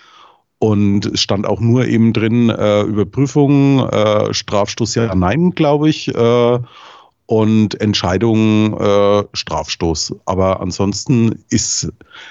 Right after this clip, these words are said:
nichts kommuniziert worden. Äh, das Einzige war, dass die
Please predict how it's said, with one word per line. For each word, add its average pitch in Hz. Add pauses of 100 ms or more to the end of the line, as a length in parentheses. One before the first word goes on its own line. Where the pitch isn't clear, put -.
(300)
nichts -
kommuniziert 131
worden. 170
Äh, 123
das -
Einzige 110
war, 107 (300)
dass -
die 107